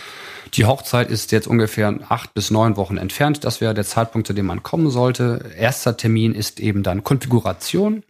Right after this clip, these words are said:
wo man dann von Kopf bis Fuß Stoff auswählt, Futter auswählt, äh, vielleicht einen schönen Spruch.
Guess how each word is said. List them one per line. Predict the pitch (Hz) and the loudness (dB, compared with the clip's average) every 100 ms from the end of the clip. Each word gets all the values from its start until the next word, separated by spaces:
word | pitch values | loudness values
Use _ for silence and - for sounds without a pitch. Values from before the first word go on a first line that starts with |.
| _ | _
wo | - | 0
man | 110 104 | 4 4
dann | 104 101 | 4 2
von | 98 98 | 0 -4
Kopf | 127 - | -6 -4
bis | - - | -2 -2
Fuß | - 127 120 - - _ _ _ _ | 2 2 2 -4 -10 _ _ _ _
Stoff | - - 120 | -6 -2 -2
auswählt, | - 110 113 110 107 104 - - _ _ - | 2 0 2 2 2 0 -4 -20 _ _ -2
Futter | 160 139 113 | 0 2 2
auswählt, | 113 113 - 107 104 104 _ - - - - - - - _ | 2 0 0 2 4 2 _ -20 -20 -20 -20 -20 -20 -20 _
äh, | 101 92 92 | 2 4 2
vielleicht | 90 104 117 | 2 0 2
einen | 123 | 0
schönen | - 107 101 | 2 0 0
Spruch. | - - 120 - | -2 0 -2 -2